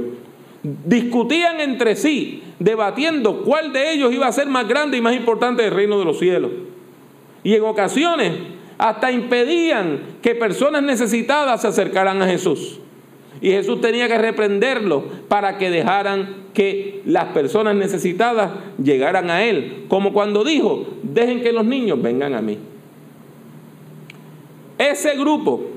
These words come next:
que cuando leemos los evangelios no nos convence de que van a echar para adelante a la iglesia. Ese grupo,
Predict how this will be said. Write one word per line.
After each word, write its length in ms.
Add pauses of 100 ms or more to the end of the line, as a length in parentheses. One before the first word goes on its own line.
(800)
que 160
cuando 300
leemos 380
los 140
evangelios 520
no 120
nos 180
convence 760 (220)
de 140
que 120
van 140
a 20
echar 240
para 160
adelante 280
a 40
la 60
iglesia. 380 (1200)
Ese 320
grupo, 560